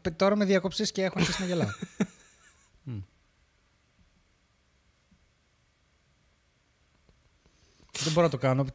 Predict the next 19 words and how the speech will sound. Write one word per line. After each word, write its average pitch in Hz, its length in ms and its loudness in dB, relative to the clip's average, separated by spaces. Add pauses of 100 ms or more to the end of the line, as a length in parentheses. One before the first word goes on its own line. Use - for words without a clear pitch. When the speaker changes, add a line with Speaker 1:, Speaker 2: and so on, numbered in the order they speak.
Speaker 1:
Άμα 156 260 4
πάτε 170 200 2
το 160 60 4
Speaker 2:
Ναι. 147 60 6
Speaker 1:
βίντεο 165 200 4
πίσω, 170 220 -2
το 160 80 0
έκανα 170 200 0
πάρα 165 160 0
πολύ 139 160 0
ωραία 113 140 0
πριν. 104 220 -4 (200)
Speaker 2:
Οκ, 151 280 6 (220)
οκ, 120 120 -4
ναι. 120 220 0
Ε, 117 260 -2
σ-, - 140 -2
σίγουρα, 135 320 6
Στέλιο. 104 280 -4